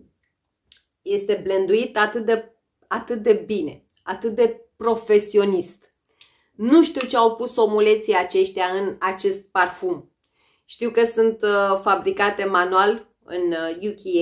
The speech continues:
A și de aceea, um, um, au și ajuns atât de greu pe site-ul celor de la Dubai Collection, deoarece,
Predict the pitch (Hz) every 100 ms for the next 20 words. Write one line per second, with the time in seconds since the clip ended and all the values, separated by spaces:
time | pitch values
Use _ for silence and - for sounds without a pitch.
0 | 185 269 - _ _ _ - - 185 175
1 | 165 165 - 196 175 165 156 156 147 143
2 | - - - _ _ _ _ _ _ -
3 | 143 131 120 80 82 - - _ _ -
4 | 190 190 240 214 202 214 190 - - 185
5 | 190 185 165 175 170 175 165 151 170 -
6 | 170 170 170 170 170 160 160 156 156 156
7 | 170 165 151 220 220 214 202 190 185 202
8 | 220 240 254